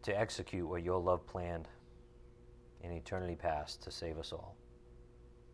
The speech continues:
Father, we ask that you bless this message, guide us by your Holy Spirit. Teach us what we need to know this evening. It's in Christ's precious name we pray,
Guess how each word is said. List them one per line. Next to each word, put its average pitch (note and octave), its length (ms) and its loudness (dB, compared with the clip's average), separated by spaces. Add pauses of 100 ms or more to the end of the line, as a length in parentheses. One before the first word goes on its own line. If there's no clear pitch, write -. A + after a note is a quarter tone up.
(2250)
Father, A#2+ 280 12
we A2 120 8
ask A#2 260 12
that A#2+ 140 8
you A2 80 0
bless A2 340 8
this - 260 0
message, G#2 500 0 (400)
guide G#2 240 10
us G#2 140 4
by G#2 400 10 (260)
your F#2+ 140 4
Holy F#2+ 260 4
Spirit. E2+ 420 -2 (1160)
Teach G2+ 220 0
us F#2 140 0
what F#2+ 140 4
we F2+ 80 -2
need F#2 240 0
to F#2 100 -2
know F2+ 200 2
this E2+ 200 -2
evening. E2 300 -4 (1600)
It's - 100 -6
in F#2 80 -2
Christ's G2 380 10
precious - 480 6
name G#2 280 2
we F#2 120 2
pray, A2 420 6